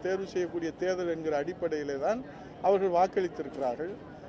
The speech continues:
ஆகவே அதான் புரட்சித் தலைவர் எடப்பாடியார் சொன்னார், "இந்த தேர்தலிலே எங்களுக்கு பாடம் கற்பிக்கப்பட்டிருக்கிறது, நாங்கள் இதை ஒரு பாடமாக எடுத்துக்கொண்டு வருகிற தேர்தலிலே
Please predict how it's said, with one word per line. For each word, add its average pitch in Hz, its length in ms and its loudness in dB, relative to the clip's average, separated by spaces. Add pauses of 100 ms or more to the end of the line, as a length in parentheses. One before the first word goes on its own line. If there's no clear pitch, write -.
ஆகவே 233 420 10
அதான் 214 340 8
புரட்சித் 208 320 2
தலைவர் 190 340 0
எடப்பாடியார் 196 400 2
சொன்னார், 180 460 0
"இந்த 190 180 -2 (100)
தேர்தலிலே 208 560 2
எங்களுக்கு 180 440 -2
பாடம் 190 340 4
கற்பிக்கப்பட்டிருக்கிறது, 165 1080 -4 (420)
நாங்கள் 190 280 4
இதை 180 120 4
ஒரு 160 200 4
பாடமாக 202 480 4
எடுத்துக்கொண்டு 170 680 -2
வருகிற 214 360 4
தேர்தலிலே 196 500 0